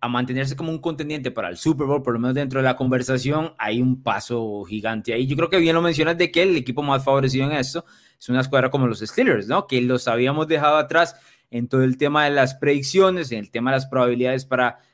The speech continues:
pelear dentro de su misma división A F C Norte, y ahora, eh, se vuelven a meter por el bajón que hace el equipo de Baltimore, porque ¿qué es lo que, lo primero que piensas? Bueno, Baltimore da un paso para atrás,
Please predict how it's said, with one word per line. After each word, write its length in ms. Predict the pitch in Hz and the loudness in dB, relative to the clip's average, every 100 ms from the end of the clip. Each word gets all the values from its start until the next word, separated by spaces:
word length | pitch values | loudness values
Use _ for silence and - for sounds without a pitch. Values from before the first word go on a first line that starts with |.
| _ | _
pelear 300 | - 123 127 | -2 0 0
dentro 280 | 123 135 131 | 0 -2 0
de 60 | 127 | 0
su 80 | 135 | 2
misma 280 | 131 135 | 2 2
división 300 | 135 131 131 | 2 2 2
A 120 | 127 127 | 0 0
F 140 | 135 | -2
C 120 | 139 | -4
Norte, 540 | 160 180 - 208 233 - | -2 -2 -2 -2 -4 -6
y 140 | 123 120 | -4 -2
ahora, 760 | 110 113 117 110 110 147 147 _ _ _ | 0 0 0 -2 -2 -4 -6 _ _ _
eh, 100 | - | -12
se 100 | 110 | -4
vuelven 280 | 120 117 143 | -2 0 0
a 100 | 165 | 0
meter 400 | 147 135 170 196 | 0 2 0 2
por 140 | 156 131 | 0 2
el 120 | 120 | 0
bajón 400 | 107 101 127 127 | -2 -2 -2 -2
que 140 | 131 | 0
hace 220 | 113 107 | -2 -4
el 20 | 113 | -14
equipo 260 | - - | -14 -4
de 60 | 127 | 2
Baltimore, 340 | 240 226 123 | 2 2 -4
porque 240 | 131 131 135 | -4 -6 -2
¿qué 120 | 156 | 2
es 60 | 175 | 2
lo 100 | 196 | 0
que, 160 | 156 | -4
lo 160 | 165 151 | -2 -2
primero 300 | 147 151 165 | -2 -2 -4
que 80 | 156 | -4
piensas? 360 | 208 240 135 113 | -2 -2 -2 -2
Bueno, 180 | 131 | -2
Baltimore 400 | 120 120 147 151 147 | -2 -4 -6 -8 -4
da 100 | 147 | -2
un 80 | 147 | 0
paso 240 | 147 151 | 0 0
para 180 | 139 170 | 2 0
atrás, 440 | 170 190 190 220 | 4 4 4 2